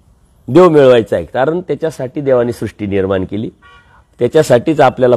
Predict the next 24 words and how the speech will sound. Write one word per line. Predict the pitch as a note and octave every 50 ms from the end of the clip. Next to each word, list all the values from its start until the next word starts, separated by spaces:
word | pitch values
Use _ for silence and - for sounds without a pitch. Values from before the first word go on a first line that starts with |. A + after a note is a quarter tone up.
| -
फॉलो | - A2+ A2+ A#2+ C#3+ D3+
केलंय | - C#3 C#3 D3 E3
परमेश्वराने, | D3+ - A#2 A2+ A2 G#2+ - G#2 F#2+ F2+ F2+ F2 F2+
परमेश्वराने | F2+ - B2 C#3+ E3+ F3+ F3 F3+ F3 G3+ G#3+ G#3
आपल्याला | - F3 - - D3+ D3+
फॉलो | C3 - B2+ A#2 G#2+ G#2 F#2
केलंय | - G#2 G#2 G2+
पार | - A2 A2+ A2+
अगदी | A#2 A#2 B2 A#2 A#2+
जन्मापासून, | G2+ A#2+ A#2 A#2+ B2 A#2+ - A#2+ A#2+ - - G2+ F#2
कुठं, | - A2+ A#2 - B2+ A2 G#2+
कुठं, | F#2 G#2+ A2 G2+ A#2 A2+ G#2 F#2+
कुठं, | G#2+ A2 F#2+ A2+ G#2+ F#2+
कुठं. | F2+ G#2+ F#2+ G2+ A2 G#2 F#2+ F#2 _ _ _ _ _ _ _ _ _ _ _ _ _ _ _ _ _ _ _ _ _ _ _ _ _ _ _ _ -
त्याच्यानंतर | - A#2 A2+ - C#3+ C#3+ C#3+ C#3+ C#3+ C#3 F3+ F#3 F#3+ F#3+ - - _ _ _ _ _ _ _ _ _ _ _ -
बोध | A2+ A2+ C3+ D#3 D#3 D3+
दिलाय, | D3 D3+ D#3 D3+ C3+ B2 - - - _ _ _ _ - _ _ _ _ _ _ _ _ _ _ _ _ _ _ _ - A2
बोध | B2 D#3+ E3+ D3
देऊन | C3+ F3 F#3 F3+
तत्वज्ञान | D3 - C#3+ C#3 - D3 C#3+ C#3 E3 E3+ F3
सांगितलंय, | E3+ E3+ D3+ C#3 C3+ C3+ - C3 C3 B2+ A#2+ - - _ _ _ _ _ _ _ _ _ -
आपल्याला | - A2+ - D3 C#3+ C#3+
हे | C#3 C3+
सारं | - C3+ C3+